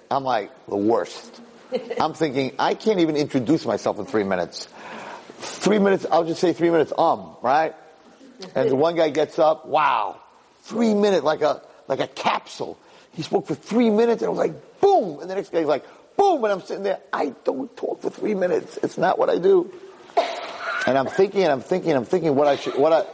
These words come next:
what should I say? And I wanna tell you what I said. It didn't take three minutes. It took two.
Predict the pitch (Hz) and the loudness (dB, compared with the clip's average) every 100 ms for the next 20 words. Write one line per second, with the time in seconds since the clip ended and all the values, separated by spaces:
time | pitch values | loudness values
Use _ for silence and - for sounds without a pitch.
0 | - - - 160 160 165 127 - 135 151 | -14 -20 0 0 2 0 0 0 2 4
1 | 180 - - 131 131 139 120 131 117 107 | 2 -4 -10 -2 0 0 0 0 2 0
2 | 98 98 85 - - - - - 113 143 | -4 -6 -6 -10 -20 -20 -20 -4 0 0
3 | 135 135 - 131 110 92 - - - - | 2 -2 0 0 0 -2 -4 -6 -4 -4
4 | - 104 | -2 -4